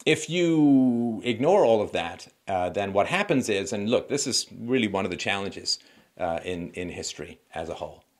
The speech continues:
Um, and I just wanna close on this minor rant, which I t-, take personally 'cause I'm trying to do my own good in the world and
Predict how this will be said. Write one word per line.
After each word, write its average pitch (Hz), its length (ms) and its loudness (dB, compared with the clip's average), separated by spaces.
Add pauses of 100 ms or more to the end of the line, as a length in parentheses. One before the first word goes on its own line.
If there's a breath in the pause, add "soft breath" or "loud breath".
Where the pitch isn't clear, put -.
(160)
Um, 76 440 -14 (160)
and 80 100 -12
I 78 120 -8
just 82 260 -14
wanna 80 240 -6 (340)
close 92 340 -2 (120)
on 80 140 -6
this 82 320 -6 (200)
minor 78 400 -8 (120)
rant, 76 440 -8
which 135 160 -4
I 196 140 2
t-, 160 120 -8
take - 260 -4
personally 90 300 -4
'cause 85 140 -10
I'm 87 140 -10
trying 90 160 -10
to 80 60 -12
do 87 120 -8
my 87 200 -6
own 87 100 -10
good 85 180 -8
in 82 80 -10
the 82 60 -10
world 87 260 -4
and 78 100 -10